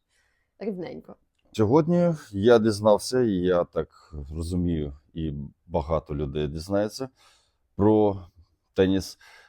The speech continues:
Speaker 2: Я думаю, що ми не останній раз зустрічаємося з вами,
Speaker 1: Мгм.
Speaker 2: тому що коментарів буде багато, і наступний сюжет, на-, наступне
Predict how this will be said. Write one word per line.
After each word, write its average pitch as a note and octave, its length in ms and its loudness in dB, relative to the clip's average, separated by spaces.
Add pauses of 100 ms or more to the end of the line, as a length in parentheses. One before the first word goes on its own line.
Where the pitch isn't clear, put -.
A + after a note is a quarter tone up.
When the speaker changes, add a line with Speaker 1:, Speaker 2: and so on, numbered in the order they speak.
(100)
Speaker 2:
Я A2+ 260 6
думаю, A#2 280 2
що A2+ 200 -2
ми A2+ 320 0 (200)
не B2+ 440 2 (100)
останній G2+ 880 0 (380)
раз G2+ 280 0
зустрічаємося C3 920 -4 (500)
з G#2+ 120 -4
вами, C#3+ 400 4 (300)
Speaker 1:
Мгм. A3+ 100 -20 (220)
Speaker 2:
тому G#2+ 220 4
що G2+ 540 4 (220)
коментарів A2 460 4
буде F2+ 200 0
багато, G#2 520 0
і F2+ 600 -2 (460)
наступний F#2+ 880 2 (560)
сюжет, A#2 600 2
на-, G2+ 280 0
наступне F#2+ 840 -2